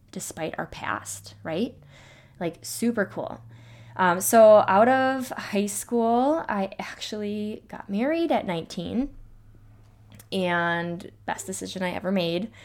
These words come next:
No matter how many people thought I was crazy or trying to run away from home and just latch onto the first guy, like, that was not the thing. That was not it. And, um,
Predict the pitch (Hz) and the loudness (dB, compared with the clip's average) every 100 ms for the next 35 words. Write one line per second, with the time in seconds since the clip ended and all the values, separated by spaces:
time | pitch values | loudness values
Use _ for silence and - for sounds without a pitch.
0 | - - - - - - - - 190 180 | -20 -20 -20 -20 -20 -20 -20 -2 2 6
1 | 170 175 185 175 180 185 185 185 - - | 6 4 6 6 6 4 2 0 -2 -10
2 | - - - 214 190 190 190 180 185 190 | -16 -20 -6 -2 2 4 6 4 4 0
3 | 196 175 175 180 175 175 - 165 160 - | 0 0 0 -2 0 -2 -2 0 -2 -4
4 | 180 175 165 175 170 185 180 160 165 165 | -8 -6 -4 -4 -6 -8 -6 -4 -2 -2
5 | 165 165 165 170 - - - 170 165 165 | -2 -4 -6 -8 -6 -4 -4 -6 -8 -6
6 | 175 175 180 90 - 185 180 - 165 165 | -8 -6 -6 -4 -4 -6 -6 -6 -8 -10
7 | 180 180 - 160 160 165 170 - 165 170 | -8 -10 -8 -4 -4 -4 -6 -8 -8 -6
8 | 175 - 175 175 180 - - - - - | -6 -4 -2 -2 -4 -10 -16 -16 -16 -20
9 | - _ 190 175 170 165 170 165 - 175 | -20 _ 2 2 2 0 -2 -6 -8 -6
10 | 160 160 175 | -6 -6 -8